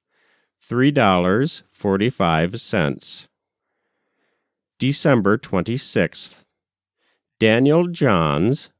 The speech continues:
born Joseph Cornish, forty years old,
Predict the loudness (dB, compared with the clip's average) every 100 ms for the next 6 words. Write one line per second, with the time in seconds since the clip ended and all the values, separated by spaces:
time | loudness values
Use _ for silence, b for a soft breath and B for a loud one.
0 | _ 0 2 4 2 0 0 0 0 -2
1 | -8 _ -2 2 2 2 0 -6 -16 b
2 | b _ 0 2 2 2 2 2 2 2
3 | 2 4 2 -2 -6